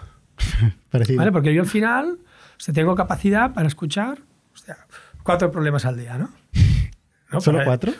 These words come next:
Speaker 2: por decir, ¿no? Cuatro problemas al día, ¿no? Y si tengo más de cuatro, hostia, ya me pongo nervioso, ¿no? Y tengo que tener gente,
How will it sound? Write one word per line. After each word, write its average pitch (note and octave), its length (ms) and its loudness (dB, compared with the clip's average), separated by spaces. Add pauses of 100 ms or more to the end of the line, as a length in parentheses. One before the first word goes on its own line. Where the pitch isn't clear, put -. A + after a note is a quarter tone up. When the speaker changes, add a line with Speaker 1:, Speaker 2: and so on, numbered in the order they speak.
Speaker 2:
por D3+ 140 0
decir, C#3+ 380 0
¿no? D#3+ 100 -2 (440)
Cuatro G3 240 0
problemas F3 360 2
al C#3+ 120 0
día, C3 180 -10
¿no? E3+ 140 -10
Y D3+ 100 0
si D3+ 140 -6
tengo G#3 200 -2
más B3 160 0
de B3+ 100 -2
cuatro, D4+ 420 -2 (360)
hostia, D3+ 300 0
ya C#3+ 240 0
me D#3+ 100 0
pongo D#3 220 -2
nervioso, C3 440 -2
¿no? C4 200 -6 (580)
Y D#3 100 0
tengo E3+ 180 0
que G3+ 60 2
tener G#3 240 0
gente, A3+ 440 -4